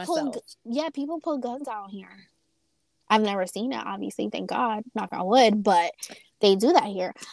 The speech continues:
Speaker 1: But I be turning real, like, and I'm like, "I, what? I'm from New York. Get out of my way." <laughs>
Speaker 2: I'd have been like, "Wha-, and?" The thing is, so when Jay, when I learned how to drive officially over here in Connecticut,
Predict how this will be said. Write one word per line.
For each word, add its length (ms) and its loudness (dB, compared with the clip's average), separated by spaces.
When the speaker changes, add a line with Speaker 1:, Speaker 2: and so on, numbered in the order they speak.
Speaker 1:
But 480 8
I 140 6
be 160 8
turning 380 -4
real, 260 0
like, 240 -4
and 100 0
I'm 120 0
like, 160 0
"I, 160 4
what? 380 0
I'm 160 2
from 180 2
New 160 -6
York. 300 -4
Get 240 4
out 140 0
of 80 -6
my 140 -8
way." 340 -6
<laughs> 140 -20
Speaker 2:
I'd 220 -6
have 80 -4
been 120 -4
like, 360 -4
"Wha-, 160 -6
and?" 640 -4
The 80 4
thing 240 6
is, 140 4
so 180 2
when 220 -4
Jay, 420 0
when 140 -8
I 100 -4
learned 240 -10
how 60 -6
to 100 -8
drive 300 -4
officially 600 -6
over 200 -10
here 440 0
in 80 -12
Connecticut, 600 -2